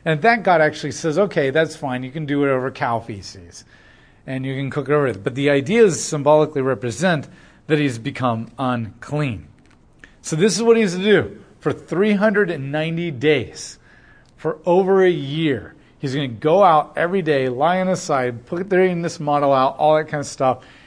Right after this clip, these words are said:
eat food over the cow dung, and demonstrate to the people that this exile is going to come. Then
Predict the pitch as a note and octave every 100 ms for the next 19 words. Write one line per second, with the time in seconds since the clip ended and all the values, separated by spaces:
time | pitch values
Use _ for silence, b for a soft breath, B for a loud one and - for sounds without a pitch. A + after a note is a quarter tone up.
0 | B - F#3+ - - E3+ E3 D3 D#3 D3
1 | C3 C#3 C#3 B2+ C3+ C3 B2+ B B B
2 | D3+ D3 C3+ C#3+ F#3 F#3+ F3 D3 C#3 C3+
3 | F3+ F#3 D3+ A#2+ A#2 b b b - B2+
4 | D#3+ - - F3 D3 C3+ B2+ B2+ A2+ A#2+
5 | C3 A#2+ - C#3+ A#2+ D2+ - _ _ _
6 | _ _ _ A#2+ E3 B3 A3 E3+ F#3 F3